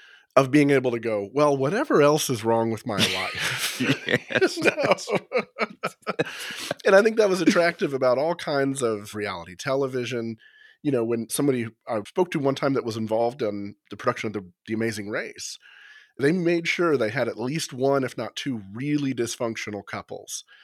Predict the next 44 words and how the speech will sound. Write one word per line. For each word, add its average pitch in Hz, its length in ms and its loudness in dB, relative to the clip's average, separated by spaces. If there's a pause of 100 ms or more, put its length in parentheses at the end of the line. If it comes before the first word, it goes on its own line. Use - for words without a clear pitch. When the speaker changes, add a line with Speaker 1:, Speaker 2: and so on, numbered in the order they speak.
(120)
Speaker 2:
Yeah. 78 240 -8
Speaker 1:
And 180 320 4
they 143 140 6
made 143 280 4
sure, 127 640 0
as 110 80 -6
much 151 240 0
as 147 80 2
it 151 80 -2
was 131 120 -4
possible 135 540 -2
to 110 240 -8
control 120 340 -2
circumstances, 110 880 -6 (360)
to 143 100 -4
give 135 200 0
them 131 120 2
a 110 120 0
miserable 131 720 2
time 165 380 -2
on 92 120 -4
the 92 100 -10
show, 92 480 -8
because 123 340 -2
they 120 180 2
know 123 360 6
that 113 240 -8
that's 113 300 -4
part 117 260 2
of 120 80 -8
what 123 100 -2
drives 107 320 -2
the 107 140 -6
audience. 123 360 -2
There, 113 140 -6 (300)
there's 113 160 -4
a 120 80 -2
reason 143 320 4
they 131 100 2
put 131 220 0
Johnny 123 320 -2
Fairplay, 127 760 -2 (340)
who 127 160 -2
everyone 131 720 0